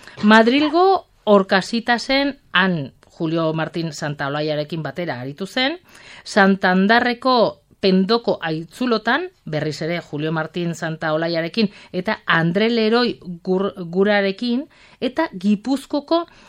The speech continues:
Lese Txiki, Kobatxo eta Aiz-, Aitzbitarten egon dutzan Jose Miguel Barandiaren, Barandiaranekin. Esperientzia horri esker, bueno, pues, eh, Malagako Nerja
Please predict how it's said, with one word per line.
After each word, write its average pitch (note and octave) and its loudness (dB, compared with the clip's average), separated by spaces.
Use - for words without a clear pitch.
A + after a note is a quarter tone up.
Lese F3 0
Txiki, E4 -2
Kobatxo A#3+ 0
eta D#4+ -4
Aiz-, F3+ -4
Aitzbitarten F3+ -4
egon D3+ -6
dutzan B3 -2
Jose D3+ -4
Miguel D3+ -2
Barandiaren, C3+ -4
Barandiaranekin. C3 -8
Esperientzia A#3 4
horri C4 2
esker, C4+ 0
bueno, G#3+ 2
pues, - -10
eh, F3+ 2
Malagako G#3+ 6
Nerja G3 2